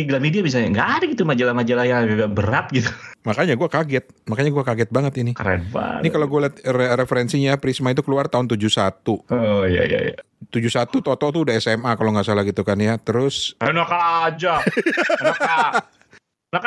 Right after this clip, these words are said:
Speaker 1: aja, udah bikin skripsi gue.
Speaker 2: Udah skripsi.
Speaker 1: Udah skripsi,
Speaker 2: Terus
Speaker 1: ya.
Speaker 2: dua ribu sembilan tuh baru hidup lagi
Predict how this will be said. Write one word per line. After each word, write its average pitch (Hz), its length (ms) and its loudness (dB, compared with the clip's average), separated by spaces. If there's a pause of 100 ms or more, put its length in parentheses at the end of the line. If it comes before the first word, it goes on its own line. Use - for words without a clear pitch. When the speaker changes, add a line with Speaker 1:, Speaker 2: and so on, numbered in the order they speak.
(100)
Speaker 1:
aja, 185 180 0
udah 180 140 0
bikin 165 180 -2
skripsi 220 460 -2
gue. 269 180 -2 (220)
Speaker 2:
Udah 202 160 2
skripsi. 202 640 -2 (200)
Speaker 1:
Udah 151 160 2
skripsi, 143 400 -2
Speaker 2:
Terus 214 180 2
Speaker 1:
ya. 196 60 -2
Speaker 2:
dua 147 160 2
ribu 135 200 0
sembilan 131 360 2
tuh 185 80 0
baru 139 160 2
hidup 110 220 0
lagi 110 560 -2